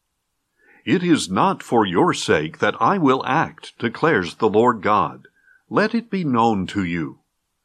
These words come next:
Be ashamed and disgraced for your ways, O house of Israel."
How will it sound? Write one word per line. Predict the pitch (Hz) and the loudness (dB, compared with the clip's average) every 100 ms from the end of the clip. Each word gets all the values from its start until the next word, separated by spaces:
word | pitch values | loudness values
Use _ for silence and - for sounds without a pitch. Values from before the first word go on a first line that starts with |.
| _ _ - | _ _ -4
Be | 135 143 | 2 2
ashamed | - - 123 95 85 82 - | 2 -2 -2 -2 -6 -6 -4
and | 127 104 | -4 0
disgraced | 147 - - 190 113 - | 0 -2 -2 -2 -2 -6
for | - 147 | 0 0
your | 143 180 160 | 2 0 0
ways, | 127 135 110 92 - - - | 0 0 0 -4 -8 -14 -6
O | - 143 | 0 0
house | 143 151 107 - | 0 -2 -2 -2
of | 117 110 | -2 -2
Israel." | 117 87 90 71 67 | -2 -2 -2 -4 -10